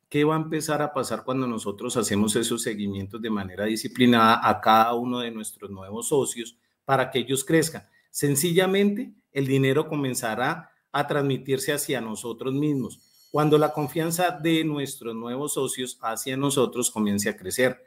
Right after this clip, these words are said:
Si nosotros vamos transmitiendo esa confianza, pues sencillamente vamos duplicando las cosas de una manera más efectiva.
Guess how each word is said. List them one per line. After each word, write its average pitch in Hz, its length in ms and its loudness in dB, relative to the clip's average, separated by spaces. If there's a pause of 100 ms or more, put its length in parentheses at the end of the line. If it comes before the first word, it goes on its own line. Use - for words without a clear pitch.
(440)
Si 147 200 4
nosotros 160 480 6
vamos 170 340 2
transmitiendo 131 540 -4
esa 156 220 -4
confianza, 143 500 -4
pues 127 140 -2
sencillamente 120 680 -2
vamos 120 260 0
duplicando 104 520 0
las 113 160 2
cosas 107 320 -4
de 107 80 0
una 98 160 -2
manera 101 360 -4
más 101 240 -2
efectiva. 104 560 -8